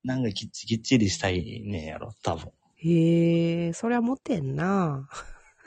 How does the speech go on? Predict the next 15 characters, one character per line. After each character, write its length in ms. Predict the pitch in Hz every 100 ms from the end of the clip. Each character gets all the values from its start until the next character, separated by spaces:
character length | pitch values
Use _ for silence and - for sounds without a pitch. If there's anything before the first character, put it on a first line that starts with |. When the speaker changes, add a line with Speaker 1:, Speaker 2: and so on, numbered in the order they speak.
| _ - - - - - - _ - _
Speaker 1:
う 60 | 87
ん。 80 | 80 - -
合 100 | 101
わ、 180 | 92 107
合 80 | 101
わ 120 | 101
へ 100 | 87
ん。 80 | 78 76 - _ -
そ 140 | -
う 40 | 90
い 20 |
う 60 | 82
と 100 | 82
こ 160 | -
は。 140 | -